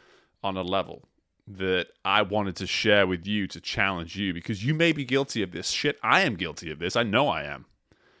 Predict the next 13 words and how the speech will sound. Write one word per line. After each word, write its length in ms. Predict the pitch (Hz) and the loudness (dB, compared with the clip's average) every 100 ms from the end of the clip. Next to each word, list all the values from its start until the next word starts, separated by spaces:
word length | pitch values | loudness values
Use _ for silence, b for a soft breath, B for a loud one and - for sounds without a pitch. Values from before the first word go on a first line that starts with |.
| _ | _
And 140 | - 107 | -8 -6
that's 140 | 104 | 0
why 260 | 107 127 135 | 6 10 10
I 60 | |
wanted 320 | 117 113 113 | 8 6 2
to 100 | - | -2
really 300 | 95 104 113 | -2 0 0
bring 380 | 87 95 110 123 | 0 0 0 0
this 220 | 117 - - _ _ _ | -2 -4 -6 _ _ _
out 360 | 120 131 113 - b b b b - | 6 6 6 0 b b b b -8
to 100 | 123 | -4
the 100 | 95 | -2
world 680 | 90 147 170 117 95 - | 4 8 8 8 4 -2